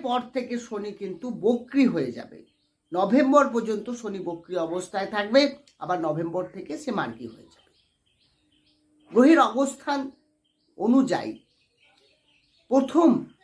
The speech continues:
যে ভবিষ্যৎবাণী আপনাদের সামনে তুলে ধরব, তা হলো বৃহস্পতির আপনার রাশিতে অবস্থান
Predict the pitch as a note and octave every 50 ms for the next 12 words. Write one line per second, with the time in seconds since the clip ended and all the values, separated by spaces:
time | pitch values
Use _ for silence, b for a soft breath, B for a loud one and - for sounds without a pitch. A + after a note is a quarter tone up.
0 | _ _ - - A4+ A4 - - - _ _ - G#4 A#4+ - D#3+ - C#4 C#4+ A#3
1 | A#3+ A#3 A#3 C4+ C#4 C#4 B3+ - - C#4+ B3+ A3+ G#3+ A3+ G#3+ A3 A3 G3+ F3+ E3
2 | E3 F#3 E3 F3+ F3+ - - F3+ E3 E3+ E3+ D3+ - D#3+ D3+ D3+ D3 C#3 C3+ D3+
3 | D#3 F3 B3+ D#4+ E4 - - F#3 F#3 E3+ G3+ G3 F#3 F#3+ A#3 C4+ - _ _ _
4 | _ _ _ C#3+ C#3 C3+ E3+ A3 C4+ D#4 E4 E4 - - D4+ D4+ B3+ - D4 A#3
5 | G3 G3+ G#3 B3+ - _ _ _ _ _ _ _ _ _ _ _ _ _ _ _
6 | _ _ - F3+ A3 B3 G#3 B3 C4+ C4+ A#3+ F#3+ E3+ - - - _ - E3 E3
7 | F#3+ G3+ G#3+ A#3+ A#3 - D4 D4+ - - E4 D4+ B3+ G#3+ G3 G3+ G#3 G3+ - -
8 | - G#3+